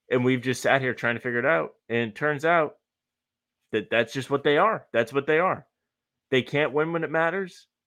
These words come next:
In twenty nineteen, we all did the same thing. "What's wrong with this team? They have so much talent. Why aren't they beating teams? Are they gonna flip the switch in the playoffs?" I bet you they are. And then they come out and they win five straight in the playoffs in twenty nineteen. And then Milwaukee just rolls them. This year,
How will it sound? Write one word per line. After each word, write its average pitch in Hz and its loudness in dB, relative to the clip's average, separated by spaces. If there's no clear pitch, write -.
In 117 0
twenty 139 0
nineteen, 175 -2
we 120 0
all 123 6
did 143 -4
the 135 -8
same 180 -8
thing. 185 -8
"What's 110 -8
wrong 185 -4
with 123 -6
this 101 -10
team? 101 -8
They 104 -2
have 113 -2
so 143 -10
much 139 -4
talent. 139 0
Why 110 4
aren't 135 0
they 143 -2
beating 147 -2
teams? 90 -10
Are 95 -10
they 95 -2
gonna 95 -4
flip 110 -4
the 110 -8
switch 123 -6
in 117 -8
the 110 -10
playoffs?" 139 2
I 101 0
bet 107 -2
you 113 -2
they 110 2
are. 135 2
And 117 2
then 123 2
they 113 4
come 123 0
out 139 6
and 110 -6
they 110 4
win 117 0
five 117 0
straight 120 -4
in 104 -12
the 107 -8
playoffs 120 0
in 135 -10
twenty 143 -4
nineteen. 160 -6
And 113 2
then 123 4
Milwaukee 131 6
just 107 -6
rolls 143 2
them. 117 -14
This 143 2
year, 82 -4